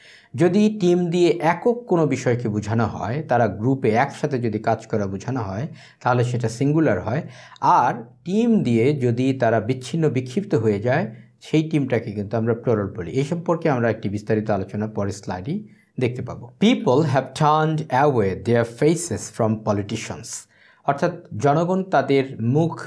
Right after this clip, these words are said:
ফিরিয়ে নিয়েছে পলিটিশিয়ানদের কাছ থেকে। তাহলে এখানে পিপল হচ্ছে সাবজেক্ট, তাহলে এখানে এটা হবে প্লুরাল, তার মানে হ্যাভ হবে। অর্থাৎ ব্রাজিল তারা একটি টিম হিসেবে আমরা কাউন্ট করেছিলাম যে যারা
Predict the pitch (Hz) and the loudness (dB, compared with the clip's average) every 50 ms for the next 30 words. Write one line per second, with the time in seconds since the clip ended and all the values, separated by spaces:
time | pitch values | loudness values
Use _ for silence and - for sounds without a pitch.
0 | - - - 139 131 127 127 120 113 107 107 104 104 - - 156 165 - 131 117 | -10 -4 0 0 2 4 4 4 4 4 2 0 0 -2 -2 -2 -2 0 0 0
1 | 107 107 113 - - 107 98 98 104 104 101 - 104 101 - - - 101 98 95 | 0 -2 -4 -8 -6 -6 -6 -4 -4 -6 -4 -4 -6 -6 -6 -8 -12 -12 -10 -6
2 | - 127 127 131 143 135 151 151 151 156 165 175 180 180 165 147 117 113 113 113 | -2 0 0 2 2 2 2 2 2 2 2 0 2 2 0 0 0 0 -4 -4
3 | - - 110 - - 110 90 92 117 143 175 - - - _ _ _ _ _ _ | -4 -6 -6 -4 -4 -6 -6 -4 -2 -2 -2 -4 -8 -18 _ _ _ _ _ _
4 | _ - 127 123 127 135 147 127 120 - 123 139 175 196 185 - 113 - 107 104 | _ 0 0 2 2 2 0 0 0 -2 -2 0 0 -2 -4 -4 -4 -2 -2 0
5 | 107 101 104 101 104 113 117 113 113 110 107 107 - - - 107 101 104 107 107 | 0 0 -2 -2 -2 0 2 2 2 2 0 -4 -8 -6 -4 -2 -2 -2 -2 -4
6 | 107 - 110 110 110 107 101 92 - - - - 92 95 - - _ _ _ _ | -4 -2 0 2 2 2 0 -4 -10 -16 -16 -16 -14 -16 -16 -18 _ _ _ _
7 | _ _ - - 131 131 160 151 123 104 117 113 123 139 147 160 143 147 185 214 | _ _ -2 -2 0 0 0 0 0 2 4 4 4 4 2 0 0 0 -2 -4
8 | 208 - - 123 113 113 120 120 113 120 120 123 117 - - 165 190 185 151 147 | -6 -2 0 2 4 4 4 4 2 0 -2 -4 -2 0 2 2 2 2 2 0
9 | 147 - 139 117 120 117 113 110 107 - - 110 107 104 107 - 107 110 110 - | 0 0 0 2 2 2 2 0 0 0 2 2 2 0 -2 -2 -4 -4 -4 -4
10 | 127 123 135 156 170 - - - - _ - 95 98 107 90 - 123 110 113 131 | -2 0 0 -2 -2 -4 -10 -18 -18 _ -8 -4 -4 -2 0 2 2 4 6 6
11 | 147 135 120 139 175 202 - | 6 6 4 4 2 -2 -6